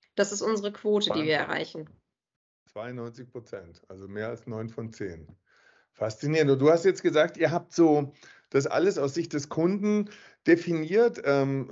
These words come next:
Speaker 2: nochmal, wie gesagt, du bist ja eigentlich Ärztin und, ähm, ich habe auch schon so meine Erfahrungen in Krankenhäusern und Ärzten gemacht, äh, oder Arztpraxen gemacht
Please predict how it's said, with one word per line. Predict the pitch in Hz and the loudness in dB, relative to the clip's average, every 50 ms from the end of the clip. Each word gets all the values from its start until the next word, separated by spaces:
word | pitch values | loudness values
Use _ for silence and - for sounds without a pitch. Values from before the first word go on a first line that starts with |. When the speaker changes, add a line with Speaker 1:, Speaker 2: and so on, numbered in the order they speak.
| 113 135 123 | -4 0 2
Speaker 2:
nochmal, | 127 139 151 180 185 185 185 180 180 180 170 | 2 2 2 0 -2 0 0 2 2 2 2
wie | 151 151 | 0 -2
gesagt, | 147 143 147 143 135 139 | -2 -2 -2 -4 -4 -6
du | 131 | -6
bist | 127 135 131 131 - | -4 -4 -6 -4 2
ja | - 117 113 107 107 110 - _ - - - - - - _ _ _ - | 4 4 4 2 0 -6 -10 _ -20 -20 -20 -20 -20 -20 _ _ _ -10
eigentlich | - - 107 120 135 147 143 135 - - - | -6 -2 0 0 0 -2 -4 -8 -8 -2 2
Ärztin | 110 113 117 120 147 165 151 - - - 180 175 180 185 185 180 | 4 4 4 4 2 0 -4 -8 -2 0 2 2 2 0 -4 -6
und, | - - 123 120 120 120 123 120 117 120 | -6 -4 -2 -2 -2 -2 -2 -4 -6 -6
ähm, | - - 120 113 113 110 110 110 107 104 - - - _ _ - - | -2 2 2 2 2 2 -2 -4 -6 -8 -10 -16 -20 _ _ -14 -12
ich | 123 110 113 | -10 -4 -2
habe | 131 123 - - | -2 -2 0 -2
auch | 131 131 | -4 -4
schon | - 143 131 | -2 -4 -2
so | 120 120 | -2 0
meine | 117 117 113 113 113 | 0 2 2 2 2
Erfahrungen | 113 117 117 117 127 127 131 127 117 | 2 0 0 0 0 0 2 0 0
in | 113 | -2
Krankenhäusern | 117 127 135 139 139 131 127 123 123 120 113 | -2 -4 -2 0 2 0 0 0 0 -2 -2
und | 113 113 | 0 0
Ärzten | 113 120 131 131 - 131 | 0 0 0 -2 -4 -4
gemacht, | 120 123 117 120 127 139 135 - - | -4 -4 -2 -2 -2 -2 -4 -6 -8
äh, | 113 | -6
oder | 117 117 - - 120 123 113 110 113 110 110 110 113 110 - 101 101 101 104 107 - - - | -6 -6 -8 -8 -6 -2 0 0 2 2 0 0 -2 -4 -4 -6 -4 -6 -6 -8 -8 -12 -10
Arztpraxen | - 107 123 131 - - _ - 143 135 131 131 - 139 123 | -6 -4 -4 -4 -4 -8 _ -4 -4 -2 -2 -4 -6 -4 -2
gemacht | 120 117 117 117 120 120 120 - | -2 0 0 0 -2 -2 -4 -10